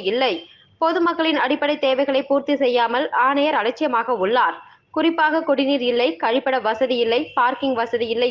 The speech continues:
என்பதை ஊர் பொதுமக்கள் மற்றும் பாதிக்கப்பட்டவர்கள் குறைகளை சுட்டிக்காட்டிய பின்பும் ஆணையர் பாராமுகமாக இருந்து வருவதாக குற்றம் சாட்டுகின்றனர். இந்த வார சந்தை நடைபெறும் உள்ளோடையில் இருந்து மூர்த்திக்குப்பம் செல்லும் சாலையில் போக்குவரத்து நெரிசல் ஏற்படுவதால் இந்த இடத்தை கடந்து செல்ல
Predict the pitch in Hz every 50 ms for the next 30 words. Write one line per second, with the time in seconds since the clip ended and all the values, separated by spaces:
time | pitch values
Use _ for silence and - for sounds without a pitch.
0 | 233 220 214 208 208 208 254 330 - - 285 330 403 427 - 311 269 247 269 262
1 | 262 254 - 262 262 240 226 226 262 240 208 214 233 302 381 339 349 311 247 247
2 | 254 247 226 226 220 208 247 311 320 - - 285 277 302 320 330 311 311 - -
3 | 254 - 285 269 - 254 247 247 247 240 240 - 233 214 214 226 277 - - -
4 | - - - - - - 285 311 359 381 381 359 359 349 359 302 277 285 311 311
5 | 302 285 285 285 269 254 262 269 294 294 269 254 269 262 277 247 240 233 240 240
6 | 233 226 214 220 349 381 - 269 - 214 202 208 220 202 202 240 226 226 240 226
7 | 277 277 262 196 165 - - - _ _ _ _ _ _ _ _ _ _ - 302
8 | 302 311 320 - 311 320 349 415 392 - 359 330 349 339 311 277 277 294 269 302
9 | 311 294 269 254 262 277 285 294 285 294 277 247 233 262 233 220 302 311 302 311
10 | 349 339 - 359 330 330 - 277 277 269 - 247 247 247 254 240 254 233 220 226
11 | 226 254 311 330 - 330 330 370 - - 381 349 - - 294 254 240 240 254 240
12 | 262 247 214 226 240 254 - 269 240 220 214 214 214 220 294 330 - - - -
13 | - - 311 294 320 320 320 320 359 370 370 370 359 - 311 285 311 302 330 330
14 | 339 302 302